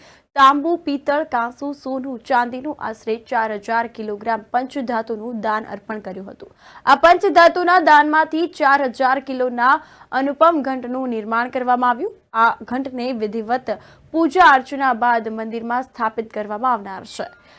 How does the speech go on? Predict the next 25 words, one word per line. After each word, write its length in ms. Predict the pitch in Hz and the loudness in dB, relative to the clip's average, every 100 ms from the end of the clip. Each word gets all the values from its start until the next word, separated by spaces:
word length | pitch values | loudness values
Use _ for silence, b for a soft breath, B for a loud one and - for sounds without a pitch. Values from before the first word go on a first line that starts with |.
| b | b
ત્યારે 200 | 285 311 | 4 8
આજે 440 | 370 359 330 415 440 | 10 10 8 6 6
આ 320 | 285 330 349 | 8 8 8
દિવ્ય 400 | 233 277 269 294 | 6 0 4 2
ઘંટનું 480 | 262 269 269 285 240 | 2 -6 -6 -4 0
વાજતે 420 | 220 233 - 240 | 0 -2 -4 -2
ગાજતે 440 | 240 240 - 240 | -2 -2 -4 -6
તાલાલા 480 | 262 220 214 208 208 | -2 -2 0 -2 -4
શહેરમાં 500 | 214 240 247 240 240 | -6 -4 -4 -4 -6
આગમન 460 | - 214 226 294 220 | -4 -4 -2 -4 -4
થતા 360 | - - - _ _ _ _ _ - | -10 -12 -12 _ _ _ _ _ 0
શહેરના 600 | 320 320 339 311 330 370 B 220 | 4 6 6 6 6 4 B 4
રાજમાર્ગ 580 | 277 277 277 311 320 | 6 6 4 0 0
ઉપર 300 | 339 330 262 | -2 0 0
ઠેર 260 | 269 - 233 | -2 -4 -4
ઠેર 280 | 226 269 220 | -4 -8 -8
સામૈયું 540 | - 233 220 226 277 | -4 -2 -2 -4 -4
કરવામાં 420 | 269 254 254 254 | -2 0 0 0
આવ્યું 220 | 240 247 247 | -2 -2 -6
હતું. 220 | 277 349 | -6 -10
સાડા 300 | - 240 220 | -4 -4 -2
સાત 340 | 226 247 254 | 0 0 0
ફૂટની 420 | 240 247 233 233 240 | -4 -12 -12 -10 -10
ગોળાઈ 420 | 208 233 262 247 | -6 0 2 2
અને 340 | - 202 254 | -4 -8 -8